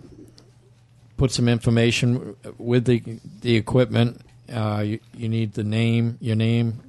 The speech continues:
the date of arrival, your confirmation number, and, uh, get that on the label.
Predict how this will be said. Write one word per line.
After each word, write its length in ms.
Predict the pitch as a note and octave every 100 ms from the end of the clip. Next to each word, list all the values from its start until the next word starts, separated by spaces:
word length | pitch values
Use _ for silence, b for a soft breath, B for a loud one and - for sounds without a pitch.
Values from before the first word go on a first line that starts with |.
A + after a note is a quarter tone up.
| - -
the 80 | G2+
date 280 | A2+ A2+
of 120 | A#2 A#2
arrival, 600 | A#2 A2+ A2 G#2+ A2 A2
your 140 | A#2 G#2
confirmation 760 | - A2 A2+ A2+ A2 G2+ A2
number, 380 | A2 G#2+ G#2+ G#2+ - B B B B B B B B
and, 540 | - G#2+ G#2+ G#2 G2+ A2
uh, 320 | G#2 G2+ G2+ - - -
get 180 | G#2+
that 200 | A#2 G#2+ G#2+
on 200 | G#2+ G#2+
the 100 | G#2+
label. 580 | A2+ A2+ G#2+ G#2+ G2+